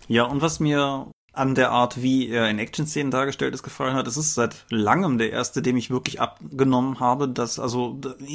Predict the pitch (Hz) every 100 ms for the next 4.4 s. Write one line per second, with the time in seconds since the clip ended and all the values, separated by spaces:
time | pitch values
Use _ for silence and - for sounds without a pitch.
0 | 156 170 190 190 143 156 131 139 156 151
1 | - 147 143 139 131 - - - 123 127
2 | - 123 120 117 117 - - - 123 120
3 | 104 107 - 107 113 117 - 117 123 120
4 | 113 107 113